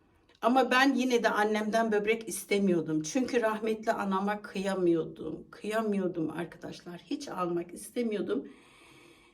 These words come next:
Ve her annemle tedaviye gittiğimde, hastanede yattığımda hep Allah'a diyordum ki, "Allah'ım bir sorun çıksın da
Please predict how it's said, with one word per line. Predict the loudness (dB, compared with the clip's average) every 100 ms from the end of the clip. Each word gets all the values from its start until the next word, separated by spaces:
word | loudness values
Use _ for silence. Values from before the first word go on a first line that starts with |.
| _
Ve | 4
her | 4 2 2
annemle | 2 0 2 2 4 2
tedaviye | 2 4 6 6 4 0
gittiğimde, | 0 -2 -6 -2 0
hastanede | 2 2 2 0 -2 0 0 0
yattığımda | 2 0 -2 -8 -6 -6
hep | -2 -4 0
Allah'a | 0 0 0 -4 -4
diyordum | -4 -4
ki, | -6 -10 0
"Allah'ım | 2 2 0 0 0
bir |
sorun | 2 4 4 4
çıksın | -2 -6 -2 6 6 6
da | -2